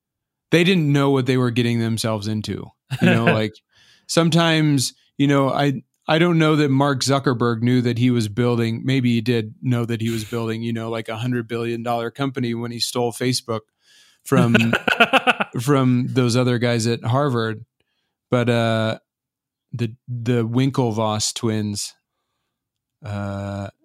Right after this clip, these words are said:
Speaker 1: not that anybody knows who they are, but anyways, you know, I don't, I don't know that Psyonix completely knew how much this would blow up because sart B C was so,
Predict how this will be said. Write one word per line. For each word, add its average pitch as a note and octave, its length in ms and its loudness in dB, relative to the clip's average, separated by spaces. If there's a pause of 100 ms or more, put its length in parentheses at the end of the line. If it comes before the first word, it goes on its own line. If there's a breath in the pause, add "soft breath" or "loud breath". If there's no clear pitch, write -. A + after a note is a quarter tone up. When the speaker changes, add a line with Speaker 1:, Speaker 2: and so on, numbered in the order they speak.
(120)
Speaker 1:
not A2 280 -6
that G#2+ 140 -6
anybody G#2+ 520 -4
knows G#2+ 300 -6
who A2 100 -4
they G#2+ 220 -2
are, G2+ 320 -6
but C3 240 0
anyways, C#3+ 580 2 (480 soft breath)
you C#3+ 80 0
know, D3 120 4
I D#3 100 2
don't, F3 320 2
I F3 100 2
don't G3 160 4
know G3+ 140 4
that F#3 160 2
Psyonix F3 580 2
completely E3 520 4
knew D#3+ 420 4
how D#3 400 2
much D3 520 2
this C#3+ 220 2
would C3+ 180 2
blow C3+ 280 4
up C#3+ 260 2
because C3+ 480 2
sart D3+ 280 2
B C#3 140 4
C D#3+ 300 2
was C3 280 2
so, C#3 880 2